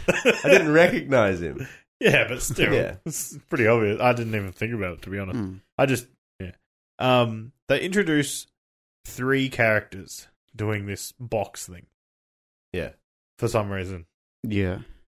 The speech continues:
Speaker 1: Just to show that it's happening.
Speaker 2: But why, why just the three?
Speaker 1: Well, they're not gonna introduce every single person.
Speaker 2: Well,
Speaker 1: It'll be an extra half an hour to the film.
Speaker 2: bit of spoilers,
Speaker 3: Yes, they
Speaker 2: but they happen to be the final three as well.
Speaker 3: I mean, well, yeah, they are the
Speaker 2: Well, <laughs>
Speaker 3: biggest,
Speaker 2: like,
Speaker 3: biggest roles in the
Speaker 2: like,
Speaker 3: movie, I
Speaker 2: it's
Speaker 3: guess.
Speaker 2: just, oh,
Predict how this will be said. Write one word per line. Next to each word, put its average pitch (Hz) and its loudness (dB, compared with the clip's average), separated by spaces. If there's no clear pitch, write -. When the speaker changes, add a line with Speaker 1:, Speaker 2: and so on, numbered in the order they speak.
Speaker 1:
Just - -14
to - -16
show 95 -6
that 95 -8
it's 95 -12
happening. 101 -14
Speaker 2:
But 135 -4
why, 139 0
why 139 0
just 139 -6
the 123 -6
three? - -2
Speaker 1:
Well, 123 -2
they're 151 0
not 160 0
gonna 143 -2
introduce 117 -6
every 107 -6
single 104 -8
person. 127 -6
Speaker 2:
Well, 139 2
Speaker 1:
It'll 139 -2
be 147 -2
an 135 0
extra 131 -2
half 135 -2
an 135 -6
hour 135 -2
to 131 -14
the 120 -14
film. 165 -4
Speaker 2:
bit 165 0
of 139 0
spoilers, 123 0
Speaker 3:
Yes, 123 -10
they 131 0
Speaker 2:
but 131 -4
they 135 0
happen 147 -2
to 127 -10
be 117 -4
the 110 -6
final 110 -8
three 123 -6
as 92 -10
well. 127 -4
Speaker 3:
I - -4
mean, 123 -2
well, 143 2
yeah, 135 6
they 110 6
are 117 4
the 113 2
Speaker 2:
Well, 104 2
<laughs> - -
Speaker 3:
biggest, 117 6
Speaker 2:
like, 165 2
Speaker 3:
biggest 143 4
roles 120 6
in 110 4
the 104 6
Speaker 2:
like, 143 8
Speaker 3:
movie, 107 4
I - 4
Speaker 2:
it's 98 2
Speaker 3:
guess. 98 -2
Speaker 2:
just, 127 -14
oh, 123 -4